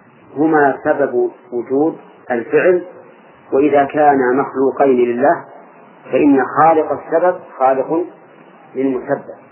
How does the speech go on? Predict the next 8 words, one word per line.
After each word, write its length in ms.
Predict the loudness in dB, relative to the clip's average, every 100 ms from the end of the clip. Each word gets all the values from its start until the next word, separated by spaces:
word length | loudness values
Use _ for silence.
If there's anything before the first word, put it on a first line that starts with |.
| -20 -20 -20 -20 -20 -20 -20 -4
فيضاف 500 | 0 2 4 4 2 -2 0
فعل 220 | 2 2
العبد 300 | 2 0 0
إلى 200 | 0 2
الله 220 | 2 2
من 220 | 2 0 0
هذه 160 | 0
الناحية، 440 | 0 -2 -4 -12